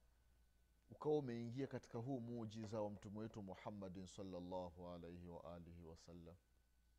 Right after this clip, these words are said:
kwamba watu watakuwa ni wajinga, ya hatari. Vile vile akasema mtume sallallahu alayhi wasallama, kiama hakitosimama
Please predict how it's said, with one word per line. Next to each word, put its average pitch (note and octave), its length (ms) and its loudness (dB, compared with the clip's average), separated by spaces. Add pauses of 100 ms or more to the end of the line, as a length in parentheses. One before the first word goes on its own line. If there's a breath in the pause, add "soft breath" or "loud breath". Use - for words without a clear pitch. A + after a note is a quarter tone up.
(680)
kwamba G#2 240 -4
watu G2 140 -4
watakuwa G2+ 300 -6
ni G2+ 80 -6
wajinga, F#2 460 -6
ya F2 120 -4
hatari. F2+ 400 -8 (1500 soft breath)
Vile G#3+ 260 12
vile B3+ 260 12
akasema A#3+ 520 12
mtume G#3 380 10
sallallahu G#3 680 12
alayhi G3+ 280 12
wasallama, A#3+ 880 12 (680)
kiama A#3+ 520 12
hakitosimama A3+ 1300 12